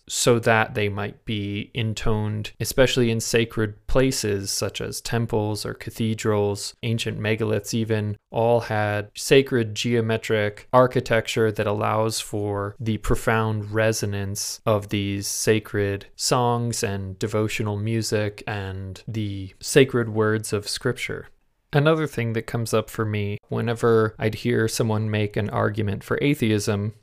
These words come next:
which was usually something along the lines of, "If there was a God, how could there be so much suffering for this person or that group or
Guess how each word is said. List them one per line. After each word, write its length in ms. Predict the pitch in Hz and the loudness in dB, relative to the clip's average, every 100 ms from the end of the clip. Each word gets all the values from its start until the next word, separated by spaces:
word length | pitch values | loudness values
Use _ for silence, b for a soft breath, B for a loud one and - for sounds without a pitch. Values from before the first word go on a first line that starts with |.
| _ | _
which 600 | 131 127 120 - - - - | -2 0 0 -2 -4 -4 -4
was 160 | 135 | 0
usually 360 | 185 180 170 143 | 2 4 2 2
something 400 | - 127 131 120 | 0 -2 -2 0
along 260 | 117 117 | 0 2
the 100 | 113 | 2
lines 440 | 110 107 110 107 - | 2 0 0 -2 -4
of, 500 | 117 107 104 104 - _ _ - | 0 0 0 -4 -10 _ _ 4
"If 180 | 131 139 | 4 6
there 140 | 123 | 4
was 240 | 120 123 | 6 4
a 80 | 120 | 4
God, 320 | 113 110 110 | 4 4 2
how 180 | 107 110 | 2 0
could 200 | 104 107 | 0 0
there 100 | 110 | 0
be 360 | 104 104 101 98 | 2 -2 -2 -4
so 220 | - 117 | -4 -2
much 260 | 110 110 - | -2 -4 -2
suffering 540 | 107 - 110 104 104 | -2 0 -2 -2 -6
for 380 | - 113 101 117 | -6 -6 -6 -4
this 240 | 127 123 | -2 0
person 560 | - 117 117 120 117 107 | 2 2 2 -4 -4 -4
or 100 | 101 | -2
that 260 | 110 117 | -2 -4
group 440 | - 110 107 104 - | -4 -4 -2 -4 -6
or 360 | 113 104 104 | -4 -4 -4